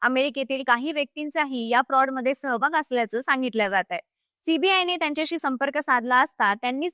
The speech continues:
अमेरिकेतील लोकांची व्यक्तिगत माहिती इगतपुरीच्या कॉल सेंटरला दिली असल्याचं समोर आलंय. सध्या या लोकांची ही चौकशी केली जात आहे. पण या घटनेमुळे नाशिक पोलिसांवर संशय व्यक्त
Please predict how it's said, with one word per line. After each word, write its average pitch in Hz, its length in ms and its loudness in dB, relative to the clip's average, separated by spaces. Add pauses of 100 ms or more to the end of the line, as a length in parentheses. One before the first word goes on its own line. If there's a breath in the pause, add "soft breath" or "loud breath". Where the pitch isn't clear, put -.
अमेरिकेतील 277 680 -2
लोकांची 240 600 -2
व्यक्तिगत 262 520 -4
माहिती 254 560 -4
इगतपुरीच्या 277 720 -4
कॉल 247 180 4
सेंटरला 240 460 -2
दिली 220 280 -4
असल्याचं 247 520 -4
समोर 262 260 0
आलंय. 190 240 2 (480)
सध्या 302 260 6
या 320 180 4
लोकांची 302 500 0
ही 320 220 -2
चौकशी 277 480 -2
केली 269 280 -4
जात 254 240 0
आहे. 196 220 -4 (400)
पण 370 140 6
या 349 340 6
घटनेमुळे 370 440 4
नाशिक 311 420 0
पोलिसांवर 302 580 -2
संशय 269 340 -4
व्यक्त 262 280 -4